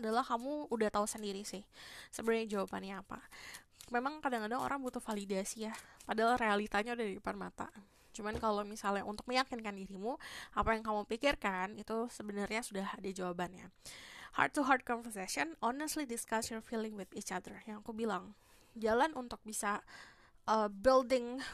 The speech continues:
hubungan ini, membuat hubungan ini atau menjembatani hubungan ini dengan cara ngobrol. Bukan apa ya, bukan waktunya buat gengsinya tinggi-tinggian. <laughs> Karena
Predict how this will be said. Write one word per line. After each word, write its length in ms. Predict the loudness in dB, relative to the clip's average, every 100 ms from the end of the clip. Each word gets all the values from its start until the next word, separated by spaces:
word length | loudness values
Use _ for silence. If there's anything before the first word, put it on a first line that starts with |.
| -2
hubungan 320 | 0 -2 -2
ini, 400 | -2 -2 -2 -2
membuat 560 | -4 -2 6 8 8 2
hubungan 320 | -4 -2 -2
ini 240 | -4 -4 -4
atau 80 | -4
menjembatani 960 | -4 4 4 6 2 2 -2 -4 -8
hubungan 400 | -8 -6 -6 -6
ini 160 | -8 -6
dengan 240 | -6 -8
cara 240 | -8 -8 -4
ngobrol. 560 | -4 -2 0 0 0 -8 -20 -20 -20 -20 -20 -20 _ _ _ _ -8
Bukan 640 | -4 -2 2 2 2 -2 0
apa 240 | 0 0
ya, 200 | -6 -8 -12 -18 -20 -20 -20 -18 -18 -20 _ -20 -6
bukan 320 | -2 2 4
waktunya 400 | 4 2 0 0
buat 320 | 2 8 8 6 0
gengsinya 720 | 8 8 8 4 4 6 6
tinggi-tinggian. 960 | 4 2 2 0 2 2 4 4 4 4 2 4 4 4 2
<laughs> 560 | -2 -6 -6 -8 -8 4
Karena 200 | 6